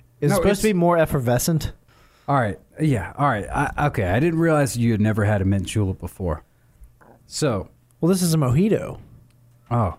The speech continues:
Speaker 2: mojito. Sorry, I've been drinking. Uh, mojito. Yes, correct. Mint julep. What's the di-, do you remember the diff-, you know the difference?
Speaker 1: Mo-, uh, julep's bourbon.
Speaker 2: Okay,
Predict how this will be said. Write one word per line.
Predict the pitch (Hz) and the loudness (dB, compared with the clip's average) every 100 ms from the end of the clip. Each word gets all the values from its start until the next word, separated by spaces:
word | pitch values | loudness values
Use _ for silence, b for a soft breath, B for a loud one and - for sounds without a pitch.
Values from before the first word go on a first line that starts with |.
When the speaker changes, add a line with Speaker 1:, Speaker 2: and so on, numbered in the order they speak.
| - | -4
Speaker 2:
mojito. | 104 98 139 117 80 - - | 0 2 2 0 -2 -6 -6
Sorry, | - 160 156 117 95 | -2 2 2 2 0
I've | 120 113 | 0 0
been | 117 | 0
drinking. | 104 135 113 87 78 B B B | 2 0 0 -4 -6 B B B
Uh, | 117 127 117 107 | 0 2 2 0
mojito. | 127 147 160 196 127 98 | 2 2 4 2 2 0
Yes, | 139 113 - | 0 0 -4
correct. | - 135 107 92 - - B B B 151 B - | -2 0 0 -4 -12 -20 B B B -14 B 0
Mint | 165 160 | 0 2
julep. | 147 202 202 | 2 2 2
What's | 156 214 220 | 0 0 0
the | 202 | -2
di-, | |
do | 160 | 0
you | 127 | 2
remember | 135 156 143 | 4 2 0
the | 139 | -2
diff-, | 170 165 | -2 -2
you | 139 | 0
know | 123 | 0
the | 120 | 0
difference? | 117 151 170 - - | -2 -2 -4 -6 -6
Speaker 1:
Mo-, | 110 101 - | -2 -2 -2
uh, | 110 104 101 | -2 0 0
julep's | 98 123 160 151 - | 0 0 2 0 -4
bourbon. | - 147 151 87 - - _ _ - | -2 -2 -2 -6 -10 -18 _ _ -4
Speaker 2:
Okay, | 107 98 78 | -2 -2 -4